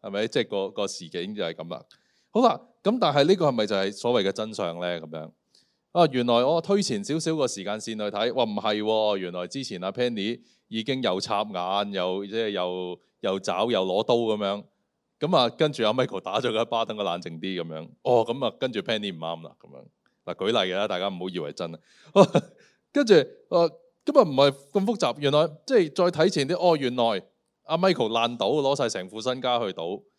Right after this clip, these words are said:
跟住阿 Penny 就癲咗啦，於是呢，就即係又，又出刀又成啦。咁跟住 Michael 就打佢啦，咁樣。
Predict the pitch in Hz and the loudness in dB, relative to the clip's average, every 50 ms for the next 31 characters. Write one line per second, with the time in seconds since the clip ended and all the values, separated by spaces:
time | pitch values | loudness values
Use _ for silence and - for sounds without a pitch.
0 | _ _ _ _ _ _ _ - 156 160 156 - 120 117 117 117 117 113 - - | _ _ _ _ _ _ _ 0 0 0 0 0 0 2 2 4 2 2 2 2
1 | 135 135 127 123 120 113 104 98 - 120 120 120 117 107 101 104 101 104 117 123 | 0 0 2 -2 0 0 0 0 0 -4 -4 -2 0 0 2 2 2 0 0 -4
2 | 135 127 - 107 98 104 117 117 - 95 90 87 - 120 110 101 92 85 87 87 | -6 -6 -4 -2 0 2 2 2 0 0 -4 0 0 0 0 0 0 -4 -4 -6
3 | 90 - _ _ - 110 92 90 90 92 92 92 - _ - - 131 123 - 123 | -10 -14 _ _ -8 -4 -4 -4 -2 -4 -8 -10 -12 _ -8 -8 -8 -4 -2 -2
4 | 120 117 98 90 85 - 87 78 87 90 87 _ _ _ _ _ - 123 120 127 | 0 0 0 -2 -2 -6 -8 -8 -8 -12 -12 _ _ _ _ _ -8 -6 -4 -2
5 | 135 131 123 113 101 98 110 117 - 98 87 82 - 92 - 87 87 92 101 104 | -2 -4 -4 -4 -4 -4 -4 -4 -2 -6 -8 -6 -8 -10 -8 -6 -6 -6 -6 -4
6 | 92 87 85 85 85 87 87 90 | -4 -4 -4 -6 -6 -8 -8 -8